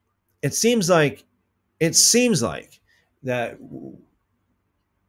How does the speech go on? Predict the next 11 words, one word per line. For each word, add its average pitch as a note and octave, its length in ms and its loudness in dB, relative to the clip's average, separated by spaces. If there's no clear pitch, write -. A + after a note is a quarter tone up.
Elijah D#3 800 4
at C#3+ 100 -2
least D3+ 340 0
thought C3 420 2
that B2 440 -4
if G#2 260 -10
Elisha, C#3+ 1000 0
Elisha C#3 600 0
was B2+ 180 -2
with D#3+ 280 -4
him, F#2+ 340 -6